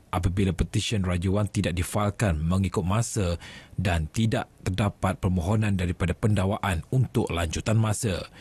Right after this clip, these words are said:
Sementara itu, dalam satu kenyataan firma guaman Tetuan Syafi'i and Co yang mewakili Datuk Seri Najib menyatakan bahawa memandangkan bukti kukuh yang dikemukakan di mahkamah pertuduhan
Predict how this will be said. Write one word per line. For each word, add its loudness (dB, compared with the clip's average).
Sementara -2
itu, 0
dalam 0
satu 0
kenyataan 0
firma 0
guaman 2
Tetuan 2
Syafi'i 0
and 0
Co 0
yang 2
mewakili 0
Datuk -2
Seri -2
Najib -2
menyatakan 0
bahawa 0
memandangkan 2
bukti 0
kukuh 2
yang 2
dikemukakan 0
di 2
mahkamah 0
pertuduhan 0